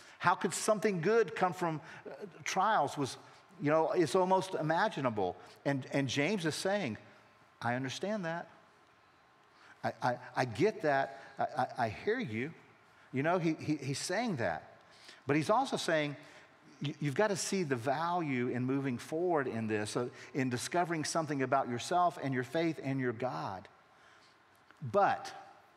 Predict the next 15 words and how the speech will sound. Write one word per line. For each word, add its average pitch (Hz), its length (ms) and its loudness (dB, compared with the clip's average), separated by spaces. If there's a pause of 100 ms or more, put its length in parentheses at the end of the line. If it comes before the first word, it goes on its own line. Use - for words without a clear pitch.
(1400)
if 143 180 0
you 165 60 4
get 190 180 2
stuck 170 560 4
and 139 100 -2
you're 131 100 0
still 196 340 4
at 180 40 4
a 165 60 2
place 156 500 2 (280)
and 143 120 0
you're 139 100 2
going 170 340 2
through 180 240 4
this 117 420 2